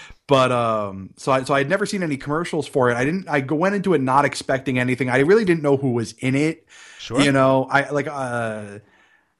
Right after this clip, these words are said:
Speaker 1: and, uh, so, so the cast was a big surprise for me, and I was super, super happy about the casting 'cause I love Mark Strong, and I love, uh,
Speaker 2: Mm-hmm.
Speaker 1: you know, and I think, um, oh God, what's his name?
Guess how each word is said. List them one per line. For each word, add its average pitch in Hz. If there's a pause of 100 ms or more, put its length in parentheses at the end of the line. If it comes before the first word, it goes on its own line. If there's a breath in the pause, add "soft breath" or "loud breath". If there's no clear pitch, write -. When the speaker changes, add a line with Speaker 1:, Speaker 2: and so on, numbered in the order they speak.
(160)
Speaker 1:
and, 123
uh, 117
so, 143
so 139
the 123
cast 170
was 175
a 160
big 156
surprise 151
for 156
me, 143
and 131
I -
was 120
super, 135
super 143
happy 127
about 117
the 113
casting 123
'cause 110
I 113
love 117
Mark 113
Strong, 107
and 107
I 107
love, 110
uh, 107
Speaker 2:
Mm-hmm. 131
Speaker 1:
you 120
know, 104
and 110
I 113
think, 113
um, 101 (100)
oh 92
God, 95
what's 92
his 90
name? 95